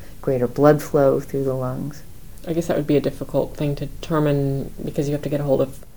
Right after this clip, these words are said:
Speaker 2: lungs, or you can do that with, um, imaging?
Speaker 1: We can do that with imaging. Um, we could do that, for example, with echo Doppler. We could look at, uh, cardiac output, and we could look at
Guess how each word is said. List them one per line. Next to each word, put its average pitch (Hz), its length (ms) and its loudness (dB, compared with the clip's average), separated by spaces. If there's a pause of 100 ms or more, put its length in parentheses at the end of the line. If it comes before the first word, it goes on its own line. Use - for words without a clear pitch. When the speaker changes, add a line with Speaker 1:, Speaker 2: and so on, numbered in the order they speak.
(280)
Speaker 2:
lungs, 190 360 2
or 151 120 0
you 135 160 0
can 143 340 -2
do 151 160 0
that 151 220 -2
with, 151 240 -6
um, 147 360 -6
imaging? 170 580 -2 (140)
Speaker 1:
We 269 120 10
can 277 160 4
do 254 100 4
that 240 140 8
with 214 160 8
imaging. 190 580 4 (180)
Um, 165 300 0
we 185 140 2
could 180 160 2
do 208 180 6
that, 180 380 4
for 180 160 0
example, 165 440 -2
with 151 260 -2
echo 160 280 -2
Doppler. 143 720 -4 (480)
We 151 200 -4
could 151 220 -2
look 143 320 -2
at, 139 400 -6 (160)
uh, 120 120 -4 (180)
cardiac 143 440 -4
output, 127 460 -4 (600)
and 143 100 -4
we 143 60 -2
could 143 140 -4
look 147 200 -4
at 135 140 -8